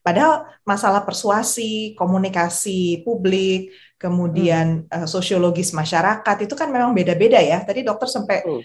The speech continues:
Speaker 1: sempat mengandaikan bahwa ada yang merasa sebagai korban sebenarnya karena mereka sehari-hari dari kemarin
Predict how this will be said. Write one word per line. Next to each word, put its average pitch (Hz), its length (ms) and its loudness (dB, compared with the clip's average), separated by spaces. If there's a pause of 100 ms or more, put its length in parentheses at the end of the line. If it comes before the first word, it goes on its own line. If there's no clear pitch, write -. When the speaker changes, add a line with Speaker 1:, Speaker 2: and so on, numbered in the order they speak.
(160)
Speaker 1:
sempat 214 320 -4
mengandaikan 190 640 2
bahwa 190 400 0 (160)
ada 196 240 2
yang 330 160 4
merasa 220 560 0
sebagai 180 400 -2
korban 214 420 2
sebenarnya 170 500 0
karena 170 240 -2
mereka 214 480 0
sehari-hari 185 560 0
dari 156 200 0
kemarin 180 480 -4